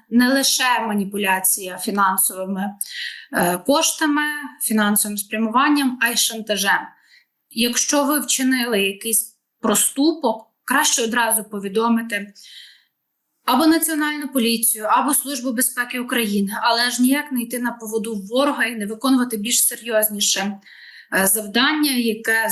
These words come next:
згодом можна буде інкримінувати згідно Кримінального кодексу України.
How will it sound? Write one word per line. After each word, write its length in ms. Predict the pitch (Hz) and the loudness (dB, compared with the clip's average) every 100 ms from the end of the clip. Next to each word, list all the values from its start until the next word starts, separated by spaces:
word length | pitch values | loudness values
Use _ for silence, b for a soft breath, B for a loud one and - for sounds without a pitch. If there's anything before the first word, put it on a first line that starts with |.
| 202 | -2
згодом 280 | 240 247 | 2 4
можна 520 | 240 220 220 208 214 214 | 4 4 -2 -2 -2 -4
буде 260 | 202 208 | -2 0
інкримінувати 840 | 208 208 214 208 208 226 262 254 233 | -2 0 -2 -4 -2 2 2 0 -2
згідно 380 | 196 220 226 | -2 -4 -6
Кримінального 600 | 214 208 208 208 208 202 | -4 -4 -2 -4 -4 -6
кодексу 520 | 180 190 196 - 185 180 | -4 -4 -2 -2 -2 -4
України. 540 | - 175 160 226 - | -8 -8 -8 -10 -10